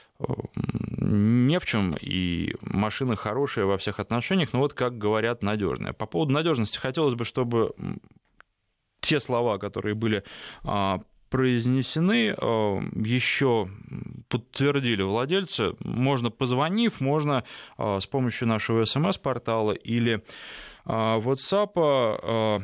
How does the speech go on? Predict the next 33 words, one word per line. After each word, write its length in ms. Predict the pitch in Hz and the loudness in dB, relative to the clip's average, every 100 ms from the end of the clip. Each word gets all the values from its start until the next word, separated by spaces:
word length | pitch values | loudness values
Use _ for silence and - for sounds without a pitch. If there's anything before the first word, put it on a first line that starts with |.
| 107 | 0
не 220 | 120 139 | 2 2
говорили 460 | 135 143 185 196 | 4 4 2 2
про 540 | 147 - 135 135 131 123 | -2 0 0 2 2 2
новую 420 | 131 165 156 147 | 2 0 2 2
мультимедиа. 720 | 147 139 - 139 113 85 80 | 4 2 0 2 4 2 2
Но 120 | 110 | 2
вы 80 | 190 | 2
знаете, 340 | 233 247 185 131 | 2 2 2 2
э, 460 | 117 120 120 117 - - 131 | 2 2 2 2 -2 -12 -10
смотрится 1200 | - - - - - - - 160 226 202 156 - 131 | -4 -2 -2 -2 -2 -2 2 2 2 2 0 0 0
она, 440 | 143 160 143 113 - | 2 2 0 -2 -2
конечно, 340 | 123 123 - | 0 0 2
интересно, 540 | 120 117 131 220 - 131 | 2 4 2 2 0 -2
красиво, 680 | 120 117 - 196 208 151 - - - - - | -2 -2 -2 0 2 2 0 -14 -20 -20 -6
но, 340 | - 135 175 - | 0 4 4 2
опять 440 | 139 135 185 196 | -4 -4 0 2
же, 280 | 175 151 143 | 2 2 2
несколько 640 | 120 143 165 208 170 147 | 2 2 2 0 -2 -2
скромнее. 680 | 135 - 143 143 143 127 85 | -2 0 -2 0 0 0 0
Вот 140 | 73 - | -2 -4
когда 300 | 101 98 107 | -4 0 2
я 100 | 110 | 2
говорил 380 | 117 120 123 | 2 2 0
про 180 | 117 131 | -2 -2
интерьер, 400 | 139 160 202 202 | -2 -2 -2 0
я, 100 | 156 | 0
наверное, 360 | 139 143 139 135 | 2 2 2 2
немножко 420 | 139 139 127 - | 4 2 -2 0
это 320 | 131 131 - | 2 2 -2
тоже 360 | - 143 110 113 | -2 0 2 2
имел 220 | 120 131 | 2 0
в 60 | 135 | 0
виду. 240 | 175 262 | -2 -4